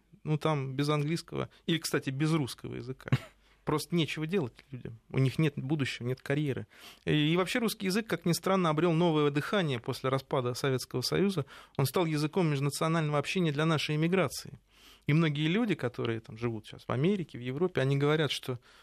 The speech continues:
э, в аудитории легче найти вот общий, общим языком самой разномастной аудитории, где могут быть не только представители бывших советских республик, но какие-нибудь арабы, там, представители развивающихся государств, так сказать, Востока и так далее, Африки.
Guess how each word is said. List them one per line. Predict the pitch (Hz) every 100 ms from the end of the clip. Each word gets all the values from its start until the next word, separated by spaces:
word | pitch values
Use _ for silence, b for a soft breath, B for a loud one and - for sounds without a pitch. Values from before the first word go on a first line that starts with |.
| b
э, | - 76 71 69 69
в | 95 135
аудитории | 147 160 170 240 175
легче | 143 170 -
найти | 156 156 - 165 139 - 50 - - -
вот | - 131 - -
общий, | 151 - 170
общим | 165 156 160
языком | 147 143 147 151 -
самой | - 185 143
разномастной | 127 135 143 135 - 120
аудитории, | 120 127 139 220 131
где | 113 123
могут | 127 123
быть | 117 117
не | 127
только | 170 165 -
представители | 120 - 127 120
бывших | 120 - -
советских | 120 113 - 127
республик, | - 123 110 113
но |
какие-нибудь | 135 143 127
арабы, | 131 135 156 147
там, | 139 - 123
представители | 117 123 - 135 131 - 120 B B B B
развивающихся | 131 135 151 156 139 120 131 - 139
государств, | 127 123 143 135 123 -
так | -
сказать, | -
Востока | 127 117 - 131 127
и |
так | - 131
далее, | 131 139
Африки. | - 131 - 117